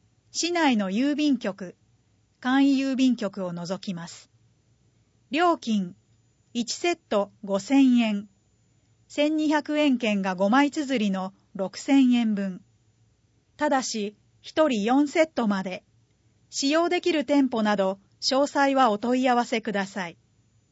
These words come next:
問い合わせ、豊橋エールチケット実行委員会。電話、六五の三零一五、または、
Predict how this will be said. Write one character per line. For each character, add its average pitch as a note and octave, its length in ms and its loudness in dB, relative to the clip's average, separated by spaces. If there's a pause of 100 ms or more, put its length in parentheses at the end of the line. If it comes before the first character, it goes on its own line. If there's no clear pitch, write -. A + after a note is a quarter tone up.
(380)
問 C4 240 0
い C4+ 60 2
合 B3 80 2
わ A#3+ 100 0
せ、 G#3 300 -4 (800)
豊 D#4 240 2 (120)
橋 - 160 -4
エ C#4+ 200 4
ー E4 40 2
ル E4+ 100 0
チ - 160 -8
ケ C#4 140 0
ッ B3 60 -8 (100)
ト G#3 220 -4 (180)
実 A3 300 -8
行 D#4 300 2
委 D4 40 0 (200)
員 A#3+ 140 2
会。 F#3 320 -8 (720)
電 B3+ 340 2
話、 A#3 240 2 (400)
六 A3+ 300 0
五 D4 280 6
の B3+ 260 2 (320)
三 D#4+ 420 0
零 D#4 320 4
一 G3+ 300 -4
五、 G3+ 340 -2 (500)
ま A3+ 120 -4
た C#4 160 0
は、 G#3 240 0